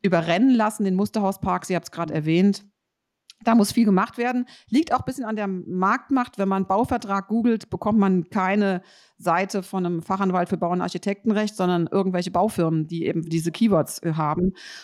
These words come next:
Und das ist unsere Aufgabe. Und Mädels, lasst uns da Konzepte entwickeln, wie wir einfach noch mehr Menschen erreichen können und die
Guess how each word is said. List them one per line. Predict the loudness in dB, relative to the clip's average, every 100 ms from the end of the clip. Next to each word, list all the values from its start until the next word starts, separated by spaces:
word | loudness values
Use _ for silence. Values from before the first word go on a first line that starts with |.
| -4
Und | 0 0 -2 -8 -2
das | 2
ist | 2 0
unsere | -4 -2 -2 0
Aufgabe. | 0 -2 -2 -2 -2 0
Und | 2
Mädels, | 2 2 2 -2 -4
lasst | -8 -8
uns | -8
da | -6 -2
Konzepte | 0 0 0 -4 -4 -4
entwickeln, | -2 -2 -4 -2 0 0 0
wie | 0
wir | 2 0 -2 -14 -8
einfach | -4 -2 -2 0
noch | 2 2 -2
mehr | -6 -4
Menschen | -4 -4 -6
erreichen | -4 -2 0 0 0
können | 0 0 0
und | -2 -4
die | -4 -4